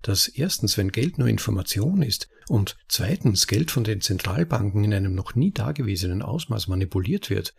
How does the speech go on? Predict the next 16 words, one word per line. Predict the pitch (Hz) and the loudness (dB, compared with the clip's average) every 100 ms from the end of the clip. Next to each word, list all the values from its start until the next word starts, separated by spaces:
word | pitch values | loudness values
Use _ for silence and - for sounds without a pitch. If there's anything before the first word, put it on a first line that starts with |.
| _ _ | _ _
um | - | -2
einen | 95 90 | 0 0
Kreditkollaps | 104 95 - - - 101 95 - | -2 -2 -2 -2 2 2 2 -2
des | 98 | -2
Systems | 104 - 101 165 - | -2 -2 0 0 0
zu | - 135 | -2 -4
vermeiden, | 147 120 113 110 104 - - _ | -2 0 2 2 0 -4 -20 _
dann | 104 92 87 - - | 0 0 -2 -8 -4
drittens | 113 180 175 147 - - - - | -2 0 2 2 2 -6 -10 -4
die | |
Fehlinformation | 104 - 113 170 160 - 135 117 - 110 110 | -2 2 2 2 2 2 4 4 4 2 2
im | - 113 | 0 -2
gesamten | 110 - 113 131 127 123 | 0 0 2 -2 0 0
System | - 101 - 110 110 | 2 0 2 2 2
zunehmen | 107 131 135 107 101 87 | 0 2 4 4 4 2
muss. | 92 143 - - - | 0 0 -2 -6 -8